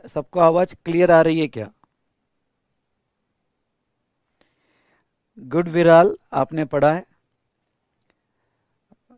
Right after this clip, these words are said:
यस कुणाल, ये लाइव क्लास चालू है। और वो नौ बजे by mistake हो गया था बेटा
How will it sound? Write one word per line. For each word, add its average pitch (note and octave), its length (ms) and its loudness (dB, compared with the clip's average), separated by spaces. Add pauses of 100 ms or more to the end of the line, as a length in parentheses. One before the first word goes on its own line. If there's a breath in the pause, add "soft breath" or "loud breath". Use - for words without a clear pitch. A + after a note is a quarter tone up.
(140)
यस E3+ 260 -2
कुणाल, F#3 540 2
ये F3 200 -2
लाइव E3 400 2
क्लास F3+ 300 0
चालू D#3 260 -2
है। B2+ 280 -4 (2750)
और D#3 560 4 (180)
वो F3 160 -8
नौ F#3 260 -4
बजे G3+ 220 -2
by F#3+ 200 2
mistake F3+ 380 -6
हो F#3 100 -6
गया E3 160 -4
था D#3 100 -6
बेटा D3+ 320 -6